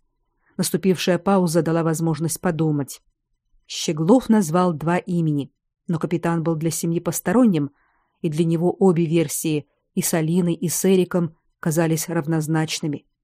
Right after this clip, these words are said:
А как поступить тому, для кого это дело кровное? «И все-таки,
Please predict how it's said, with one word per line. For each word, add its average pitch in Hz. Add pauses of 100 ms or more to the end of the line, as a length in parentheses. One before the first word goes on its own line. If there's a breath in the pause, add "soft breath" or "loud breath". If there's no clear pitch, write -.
(680)
А 180
как 254
поступить -
тому, 220 (500)
для 165
кого 170
это 165
дело 165
кровное? 151 (1700)
«И 226
все-таки, 170